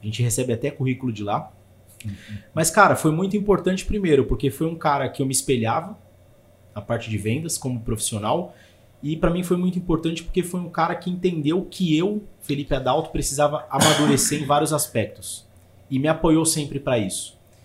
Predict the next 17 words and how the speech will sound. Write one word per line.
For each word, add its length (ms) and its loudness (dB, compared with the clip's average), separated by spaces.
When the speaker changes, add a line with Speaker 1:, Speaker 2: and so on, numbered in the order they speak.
Speaker 1:
E, 80 -8
cara, 240 4
hoje 200 6
a 20 4
gente 160 0
tem 100 -2
uma, 720 0
assim, 480 -4
um 60 -8
relacionamento 560 -2
muito 180 -6
saudável 760 2
de 180 -2
um 140 -2
entender 400 0
o 120 0
outro, 460 0